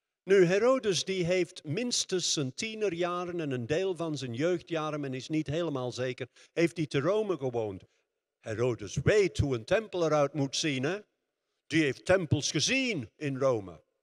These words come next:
En dat wat de Joden een tempel noemen, dat is een, de naam niet waard. Nu, twee vliegen met één slag. De Romen la-, de Romeinen laten zien wat hij kan.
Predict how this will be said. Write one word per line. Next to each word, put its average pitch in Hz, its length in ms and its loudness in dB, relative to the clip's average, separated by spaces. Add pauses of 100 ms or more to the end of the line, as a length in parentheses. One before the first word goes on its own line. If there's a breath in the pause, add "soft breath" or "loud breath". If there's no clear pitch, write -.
(420)
En 143 220 -2
dat 175 220 -2
wat 170 180 -2
de 151 120 -6
Joden 214 400 0
een 160 140 -2
tempel 220 440 -4
noemen, 214 580 -2
dat 147 200 -4
is - 200 -8
een, 127 260 -6
de 123 140 -8
naam 123 280 -6
niet 107 140 -6
waard. 92 500 -12 (1080)
Nu, - 460 0 (240)
twee 143 320 0
vliegen 131 360 -8
met 107 200 -10
één 104 200 -8
slag. 90 300 -14 (1300)
De - 160 -14
Romen 180 560 4
la-, 175 320 -2
de 131 100 -2
Romeinen 185 540 0
laten 175 320 -6
zien 180 240 -6
wat 147 160 -6
hij 131 120 -18
kan. 208 380 -6